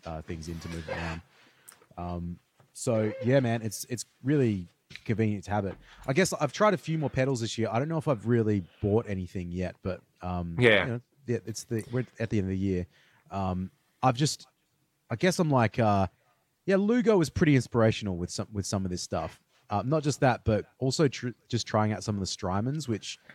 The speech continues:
Speaker 1: I mean,
Speaker 2: Yep.
Speaker 1: that's not new. Everyone knows about, like, Strymon Mobius and El Capistans and Flints and stuff. But I don't know. I guess, um, so much of that, of those effects, I, I like, I'm just used to adding them in Pro Tools, so I don't think about it.
Speaker 2: Yeah.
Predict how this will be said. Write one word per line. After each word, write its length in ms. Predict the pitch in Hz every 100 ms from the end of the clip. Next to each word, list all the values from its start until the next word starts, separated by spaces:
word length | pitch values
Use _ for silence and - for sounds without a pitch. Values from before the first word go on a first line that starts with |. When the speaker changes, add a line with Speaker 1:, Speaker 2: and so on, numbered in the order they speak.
| _ _ _
Speaker 1:
I 60 | 143
mean, 140 | 160
Speaker 2:
Yep. 80 | 120
Speaker 1:
that's 160 | - 190
not 140 | 92
new. 260 | 90 90 143
Everyone 320 | 165 151 101
knows 180 | 98 92
about, 240 | 92 85 87 _ -
like, 220 | 92 -
Strymon 500 | - 107 101 95 87
Mobius 500 | 90 90 87 85 -
and 220 | 82 80 - _ _ 87
El 100 | 90
Capistans 640 | 101 92 - 87 92 85
and 120 | 80 - _
Flints 280 | 92 90 -
and 100 | 90
stuff. 380 | - 80 90 _ _ _ _ _ _ _
But 240 | 113 113 -
I 80 | 190
don't 100 | 156
know. 180 | 143 113 _ _ 123
I 60 |
guess, 420 | 117 156 160 - - _ _ _ _ -
um, 240 | 117 107
so 240 | - 143 156
much 200 | 156 139
of 100 | 107
that, 240 | 101 92 _ _
of 100 | 104
those 200 | 113 113
effects, 400 | 101 - 101 - -
I, 120 | 95
I 120 | 95 98
like, 240 | 101 92 -
I'm 180 | 98 92
just 160 | 92 95
used 120 | 98
to 100 | 90
adding 160 | 92 95
them 60 | 87
in 100 | 82
Pro 200 | 87 90
Tools, 240 | 92 80
so 80 | 92
I 20 |
don't 120 | 90
think 120 | 95 95
about 200 | 98 127
it. 60 | -
Speaker 2:
Yeah. 320 | 101 95 90